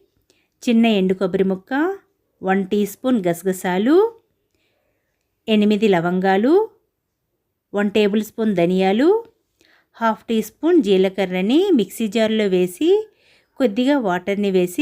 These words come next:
మెత్తగా మిక్సీ పట్టుకోవాలి. కుక్కర్లో ఒక వంద గ్రాముల వరకు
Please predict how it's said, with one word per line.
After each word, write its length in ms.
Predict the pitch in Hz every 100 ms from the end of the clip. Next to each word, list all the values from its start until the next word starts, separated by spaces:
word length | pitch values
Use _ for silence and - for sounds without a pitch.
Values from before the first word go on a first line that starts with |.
| 302
మెత్తగా 400 | 202 - 208 233 226
మిక్సీ 240 | 185 -
పట్టుకోవాలి. 720 | 202 180 180 180 175 190 240 330 403 - _ _ _ _ _ _ _ _ _ _ 233
కుక్కర్లో 440 | 220 240 233 254 254
ఒక 100 | 220
వంద 240 | 190 190 190
గ్రాముల 320 | 190 185 202 202
వరకు 400 | 180 185 185